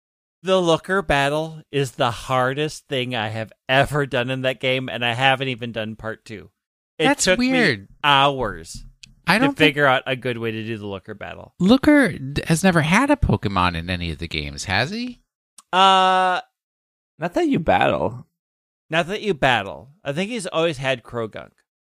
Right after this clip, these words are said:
Speaker 3: Yes. Croagunk
Speaker 2: Hmm.
Speaker 3: is his partner, but I don't think I've ever seen him fight with it.
Speaker 1: But yeah, you fight in Masters, and, uh, you are in, you are in for a world of hurt.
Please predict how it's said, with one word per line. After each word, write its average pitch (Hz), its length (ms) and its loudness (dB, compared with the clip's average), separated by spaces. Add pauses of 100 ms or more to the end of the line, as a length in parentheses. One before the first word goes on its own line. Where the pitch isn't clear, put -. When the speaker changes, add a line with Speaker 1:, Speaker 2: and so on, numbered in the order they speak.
(180)
Speaker 3:
Yes. - 600 0 (340)
Croagunk 147 300 2
Speaker 2:
Hmm. 147 60 4
Speaker 3:
is 131 80 4
his 113 140 -2
partner, 107 340 2
but 101 120 4
I 104 40 6
don't 110 100 0
think 107 160 -4
I've 101 160 4
ever 98 160 0
seen 101 160 -2
him 90 100 -4
fight 73 200 2
with 85 160 -4
it. 87 200 -2 (480)
Speaker 1:
But 151 300 4
yeah, 135 200 0
you 127 200 -2
fight 139 360 -2 (120)
in 160 180 -6
Masters, 175 520 0
and, 113 320 -12 (840)
uh, 170 220 6
you 156 240 0
are 151 200 6
in, 160 640 -4 (400)
you 160 160 2
are 156 220 4
in 165 280 0
for 139 300 -2
a 120 80 0
world 143 500 0
of 131 120 -8
hurt. 113 300 -6